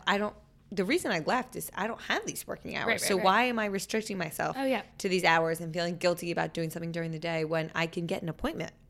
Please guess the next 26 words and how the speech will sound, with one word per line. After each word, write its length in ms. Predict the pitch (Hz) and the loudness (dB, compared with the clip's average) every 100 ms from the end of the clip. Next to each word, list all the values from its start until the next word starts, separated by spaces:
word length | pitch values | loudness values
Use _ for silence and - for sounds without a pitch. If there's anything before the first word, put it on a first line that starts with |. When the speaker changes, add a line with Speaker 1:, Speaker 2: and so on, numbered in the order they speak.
| - _ - | -20 _ 0
Speaker 1:
And 220 | 175 160 | 0 2
that's 260 | 175 - - | -2 -4 -12
a 80 | 254 - | -10 -6
blessing. 580 | 156 156 - - - - | -2 0 0 -2 -6 -8
It's 160 | 165 | -12
freaking 340 | - 233 220 180 | -6 -4 -4 -4
amazing. 420 | 156 226 320 - | -2 -2 -2 -6
Speaker 2:
Totally. 560 | 269 262 226 196 156 190 - - - | -2 -2 -2 -6 -10 -14 -20 -20 -8
Speaker 1:
But 140 | 196 | 2
then 240 | 208 220 202 | 6 6 6
it's 160 | 185 | 2
also 260 | 233 269 208 | 2 2 0
feeling 320 | - 196 185 | 2 2 2
the 60 | 175 | -2
guilt 280 | 165 160 160 - | -2 -2 -2 0
of 540 | 165 156 151 151 147 - | 2 2 2 -2 -4 -8
when 260 | 165 165 156 | 0 2 4
Joe 180 | 208 | 4
gets 220 | 202 185 - | 4 4 4
home 380 | 170 165 165 160 | 2 4 2 -2
and 420 | 170 156 156 160 151 - - - - - - | -2 -2 -2 -4 -8 -12 -18 -18 -20 -20 -6
we 140 | 175 | -4
used 400 | 165 165 165 - | 0 -2 -2 -4
to, 160 | 160 160 | -4 2
I 200 | 175 220 | 6 6
came 340 | 220 214 196 | 4 0 0